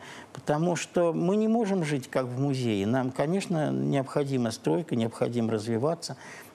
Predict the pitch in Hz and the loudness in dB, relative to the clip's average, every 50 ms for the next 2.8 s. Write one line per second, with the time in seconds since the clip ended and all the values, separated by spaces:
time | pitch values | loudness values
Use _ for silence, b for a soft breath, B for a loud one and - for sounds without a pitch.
0 | - - 151 143 131 - - - 247 226 202 180 160 147 139 190 196 - - - | -10 -4 -2 -2 -2 0 2 2 2 2 4 2 2 2 2 0 -2 -2 -2 -2
1 | - 147 135 139 123 131 151 160 160 - 143 - - 127 120 123 123 - - 135 | 0 2 2 2 2 0 0 -2 -2 -4 -4 -2 0 0 2 0 0 0 0 0
2 | 123 123 - - 143 131 120 117 107 98 90 92 - 117 113 | -2 -2 -2 0 0 2 2 2 0 0 -2 -4 -8 -10 -10